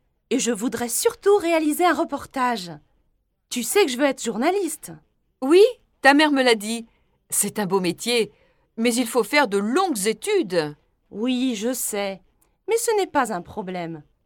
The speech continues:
Speaker 1: J'ai de bonnes notes et je suis très motivée.
Speaker 2: Au fait,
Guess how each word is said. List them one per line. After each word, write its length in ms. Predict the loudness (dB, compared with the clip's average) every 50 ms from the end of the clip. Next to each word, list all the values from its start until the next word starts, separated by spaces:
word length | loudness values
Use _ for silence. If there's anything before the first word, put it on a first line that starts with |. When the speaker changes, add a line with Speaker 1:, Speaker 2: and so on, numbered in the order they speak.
| _ _
Speaker 1:
J'ai 160 | -10 -8 -6 -6
de 80 | -4
bonnes 320 | -2 0 2 2 2 2 2
notes 320 | 2 0 -2 -4 -12 -20 -18 _
et 120 | -10 -8
je 140 | -8 -8 -10
suis 280 | -10 -12 -14 -14 -16 -18 _ -18
très 280 | -16 -8 -4 -2 0
motivée. 480 | 0 0 -2 -4 -6 -10 -10 -10 -12 -14 _ _ _ _ _ _ _ _ _ _ _ _ 2
Speaker 2:
Au 100 | 2 2
fait, 460 | 2 2 2 2 2 0 -4 -18 _